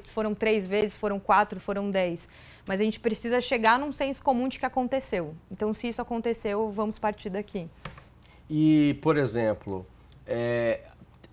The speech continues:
Speaker 2: existem técnicas diferentes, então, de
Speaker 1: Sim.
Speaker 2: justiça restaurativa para que se possa fazer esse trabalho. Eu posso, podemos afirmar que a justiça restaurativa, além da função da realização, é, de justiça e composição de conflitos, ela tem,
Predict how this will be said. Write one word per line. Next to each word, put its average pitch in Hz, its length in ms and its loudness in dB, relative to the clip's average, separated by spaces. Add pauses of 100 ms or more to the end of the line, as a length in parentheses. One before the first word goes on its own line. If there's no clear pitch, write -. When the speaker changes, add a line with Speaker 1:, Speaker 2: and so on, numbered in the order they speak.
Speaker 2:
existem 156 460 2
técnicas 208 640 2
diferentes, 175 680 2
então, 92 360 -4 (280)
de 117 200 -4
Speaker 1:
Sim. 120 140 0
Speaker 2:
justiça 127 300 -4
restaurativa 120 680 2
para 165 140 0
que - 100 -14
se 165 120 -6
possa 151 280 0
fazer 143 260 0
esse 147 160 -10
trabalho. 101 520 0 (880)
Eu 156 100 2
posso, 202 460 8
podemos 180 400 4
afirmar 131 560 4
que - 120 -12
a 123 40 6
justiça 123 340 -2
restaurativa, 139 880 0
além 143 240 4
da 185 100 4
função 180 540 0
da 202 100 4
realização, 156 920 2 (840)
é, 123 840 6
de 135 120 0
justiça 151 540 0
e 180 40 2
composição 165 560 0
de 151 80 -6
conflitos, 127 520 -4
ela 135 140 4
tem, 160 200 0